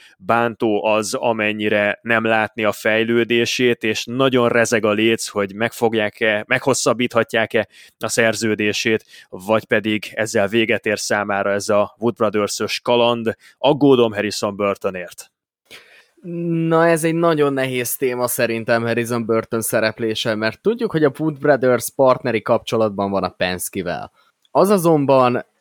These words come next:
Speaker 2: legalábbis eléggé valószínűen kijelenthető, hogy az a Wood Brothers-es autó azért a közelében nincs a Penske autóknak, és, ö, ezért nehéz megítélni Harrison Burton szerepét, amikor egy egyautós csapatnál versenyez, amikor tavaly is nagyjából hasonló,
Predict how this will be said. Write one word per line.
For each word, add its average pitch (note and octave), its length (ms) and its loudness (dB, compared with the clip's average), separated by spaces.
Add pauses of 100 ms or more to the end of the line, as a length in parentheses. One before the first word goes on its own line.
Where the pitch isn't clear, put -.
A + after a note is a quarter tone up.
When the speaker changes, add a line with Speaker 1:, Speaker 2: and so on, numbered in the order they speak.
(220)
Speaker 2:
legalábbis B2 540 0
eléggé C3 480 2
valószínűen G#2 920 0
kijelenthető, G#2+ 840 -2
hogy G2+ 420 -4
az G#2+ 220 -6
a G#2+ 380 2 (380)
Wood C#3 280 0
Brothers-es A#2+ 600 2
autó A#2+ 760 4
azért G#2+ 380 -4
a A2 40 -6
közelében A2 600 0
nincs F#2+ 240 -6
a G2 60 -6
Penske F#2 520 -6
autóknak, G2 640 -4 (400)
és, G2 680 -4
ö, G#2 420 4 (500)
ezért C3+ 380 -2
nehéz A2+ 280 -2
megítélni G#2+ 560 -2
Harrison G2+ 400 -2
Burton F#2+ 340 -4
szerepét, F#2 460 -6
amikor F#2 300 -8
egy F#2+ 140 -4
egyautós A2 920 0
csapatnál G2 640 -4
versenyez, F#2 640 -6
amikor G2 440 -6
tavaly B2 300 2
is G#2 160 -4
nagyjából A2+ 580 0
hasonló, A2 840 0